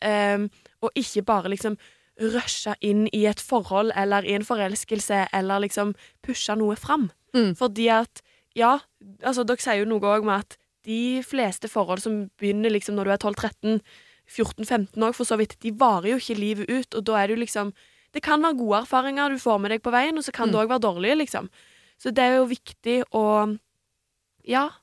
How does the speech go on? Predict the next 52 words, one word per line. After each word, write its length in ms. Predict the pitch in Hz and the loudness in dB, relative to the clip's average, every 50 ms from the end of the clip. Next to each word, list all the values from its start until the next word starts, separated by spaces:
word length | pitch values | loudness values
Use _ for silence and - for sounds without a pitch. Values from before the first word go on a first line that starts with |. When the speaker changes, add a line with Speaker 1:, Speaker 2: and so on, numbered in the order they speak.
| _ _ _ _ _ _ - | _ _ _ _ _ _ -4
Speaker 1:
ta 220 | - 233 226 247 | 0 2 4 4
det 100 | 269 277 | 4 2
litt 300 | 240 247 - _ - - | 0 -2 -4 _ -6 0
med 160 | 247 247 226 | 2 2 2
ro, 220 | 214 214 233 254 262 _ _ _ _ _ - | 2 0 -2 -2 -4 _ _ _ _ _ -2
og 80 | 240 247 | -2 -2
ikke 160 | 226 247 - | -2 -2 -2
tenke 320 | 269 240 208 185 - 190 | -2 -2 -2 -2 -4 -6
at 160 | 208 - - - | -6 -6 -10 -2
det 100 | - 196 196 | 0 2 2
er 100 | 196 208 | 2 2
et 140 | - - - | -2 -6 -4
must. 680 | 208 208 220 254 277 - - - - - _ - - _ _ _ - | -2 0 0 0 0 -2 -4 -6 -6 -10 _ -20 -20 _ _ _ -4
Speaker 2:
Nei. 180 | 240 240 240 240 | 2 2 4 4
Speaker 1:
Du 60 | 240 | 6
må 240 | 240 233 240 247 269 269 | 4 6 6 4 4 4
ikke 180 | 226 - 220 208 | 2 0 0 0
ha 80 | 196 | 0
kjæreste 520 | 202 - 208 180 156 190 - - - - - - | 0 0 -2 -2 -2 -2 -6 -8 -10 -14 -16 -4
innen 260 | - 220 190 185 190 | -2 0 0 0 2
du 80 | 190 196 | 0 0
er 100 | 202 - | 0 0
fjorten. 360 | - 208 - - - 247 247 _ - - - - _ _ _ - | -2 -4 -4 -4 -8 -8 -8 _ -10 -20 -20 -20 _ _ _ -4
Det 80 | 226 240 | -2 0
er 60 | 247 | 2
veldig 200 | 254 214 190 233 | 0 2 2 0
mange 220 | 277 269 233 220 | 0 2 0 0
som 140 | - 233 226 202 | -2 -2 0 0
går 160 | 208 220 220 | 0 0 2
veldig 440 | 233 262 214 185 170 - 214 247 269 247 _ _ _ _ _ _ _ _ - | 2 2 2 0 -2 0 0 0 0 0 _ _ _ _ _ _ _ _ -10
mange 300 | - 233 214 202 190 208 - - | -4 -4 -2 -2 -2 -2 0 2
år 220 | 196 196 202 202 - | 2 2 2 0 -4
til 200 | - 214 202 208 | -2 -2 -2 -2
før 240 | 208 - 190 180 190 | 0 -2 -2 -2 0
de 120 | 202 214 | -2 -2
får 240 | 208 - 185 185 190 | -2 -2 -2 -2 -2
seg 220 | - 208 202 196 196 | -2 -4 -4 -4 -2
kjæreste, 480 | - 214 196 190 208 208 - - - | -2 -2 -2 -2 -4 -6 -6 -4 0
og 180 | 196 190 190 190 - - - - _ _ _ - | 0 0 0 -2 -6 -14 -20 -20 _ _ _ -2
før 160 | 208 208 208 | 0 0 2
de 100 | 202 208 | 2 2
i 40 | 202 | 0
det 100 | 208 208 | 0 0
hele 160 | 196 180 185 | -2 -2 -2
tatt 160 | - 202 202 | -6 -6 -2
har 240 | 202 196 185 190 190 | 0 0 0 0 2
noen 360 | 208 202 185 175 185 202 220 208 | 0 0 0 0 0 -2 0 0
romantisk 560 | 220 208 196 196 202 - - 196 - - 190 | 0 0 0 -2 -2 -6 -6 -6 -6 -4 -4
relasjon 360 | 196 190 185 - 196 196 196 | -2 -2 -2 -2 -2 -2 0
med 100 | 196 202 196 | 0 0 0
noen, 220 | 175 165 185 220 240 | 0 -2 -2 -2 -2
liksom. 220 | 233 - - | -2 -2 -6